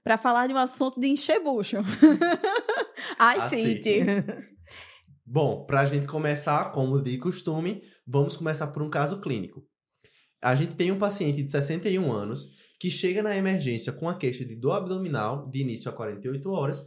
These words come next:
Speaker 2: porém associado a um aumento do volume abdominal há cerca de seis meses. Ele é etilista e tem epidemiologia positiva pra esquistossomose.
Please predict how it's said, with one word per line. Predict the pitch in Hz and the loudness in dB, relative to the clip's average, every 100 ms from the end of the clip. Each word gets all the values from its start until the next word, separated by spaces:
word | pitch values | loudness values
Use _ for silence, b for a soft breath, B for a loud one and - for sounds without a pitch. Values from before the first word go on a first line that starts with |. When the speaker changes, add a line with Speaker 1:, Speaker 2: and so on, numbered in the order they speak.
| b b b | b b b
Speaker 2:
porém | 233 208 185 | 0 0 0
associado | 190 190 190 180 143 139 | -2 -4 -2 0 2 4
a | |
um | 143 | 2
aumento | 175 214 156 190 180 | 2 -2 -2 -4 -4
do | 175 | -4
volume | 170 147 143 | -2 0 0
abdominal | 139 135 143 135 120 135 B B | 0 0 0 0 -2 -4 B B
há | 165 | 0
cerca | 190 156 147 160 | 0 0 -2 -2
de | 139 | -4
seis | - 170 185 226 | -4 -2 -2 -2
meses. | 180 135 101 98 - - _ _ b b | -4 -2 -4 -8 -14 -20 _ _ b b
Ele | - 180 | -2 0
é | 175 | 2
etilista | 165 175 190 127 - - | 0 -2 -2 -2 -2 -4
e | 147 | -4
tem | 151 | -4
epidemiologia | 156 151 160 165 160 151 139 | -6 -6 -6 -4 -4 -2 0
positiva | 143 143 202 240 208 170 170 | -2 0 0 0 -6 -10 -8
pra | 170 | -6
esquistossomose. | 165 165 156 156 147 202 127 95 95 | -6 -6 -8 -8 -6 -4 -2 -4 -8